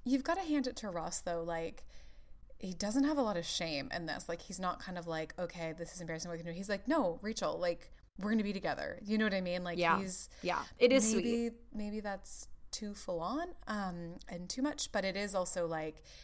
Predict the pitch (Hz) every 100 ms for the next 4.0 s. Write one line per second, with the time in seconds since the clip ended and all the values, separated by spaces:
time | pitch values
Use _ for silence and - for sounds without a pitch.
0 | - - 202 185 - - 180 - - -
1 | 185 185 190 202 185 175 139 151 156 160
2 | - - 165 160 156 156 170 190 160 160
3 | 160 156 156 156 156 160 160 160 175 175